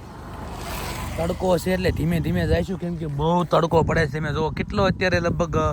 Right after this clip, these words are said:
ચાલીસ ડિગ્રી ઉપર તાપમાન છે ને ટાઈમ કેટલો થયો છે તમે જુઓ, દોઢ વાગ્યાનો ટાઈમ છે ને આવા તડકાના અમે નીકળ્યા છીએ તરશીંગડો ડુંગરાને એક્સપ્લોર કરવા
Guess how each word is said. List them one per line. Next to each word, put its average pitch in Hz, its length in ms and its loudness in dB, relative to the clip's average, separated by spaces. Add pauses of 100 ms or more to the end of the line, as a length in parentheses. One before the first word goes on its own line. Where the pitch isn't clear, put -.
(340)
ચાલીસ 180 420 0
ડિગ્રી 185 340 0
ઉપર 185 220 2
તાપમાન 185 480 4
છે 190 120 0
ને 175 80 2
ટાઈમ 180 300 4
કેટલો 185 280 2
થયો 160 200 2
છે - 40 -6
તમે 151 200 0
જુઓ, 131 280 2 (680)
દોઢ 175 280 8
વાગ્યાનો 180 380 6
ટાઈમ 180 260 2
છે 175 120 -4
ને 185 80 -2
આવા 180 200 0
તડકાના 196 520 -2
અમે 190 160 -2
નીકળ્યા 202 360 0
છીએ 202 180 -6
તરશીંગડો 196 540 -4
ડુંગરાને 190 520 -4
એક્સપ્લોર 180 460 -8
કરવા 185 300 -4